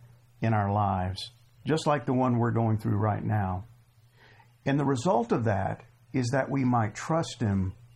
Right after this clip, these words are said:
more fully and more willingly,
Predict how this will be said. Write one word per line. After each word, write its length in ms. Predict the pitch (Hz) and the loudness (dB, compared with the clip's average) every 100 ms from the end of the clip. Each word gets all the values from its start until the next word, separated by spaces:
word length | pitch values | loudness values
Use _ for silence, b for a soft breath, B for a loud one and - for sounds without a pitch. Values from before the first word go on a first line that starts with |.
| _ - - - | _ -20 -20 -4
more 200 | 131 113 | 0 0
fully 640 | 110 156 165 165 156 139 - | 0 0 2 2 2 -2 -6
and 140 | 127 | 0
more 240 | 117 110 104 | 2 2 2
willingly, 760 | 104 113 113 101 95 90 - | 2 2 2 0 -2 -6 -8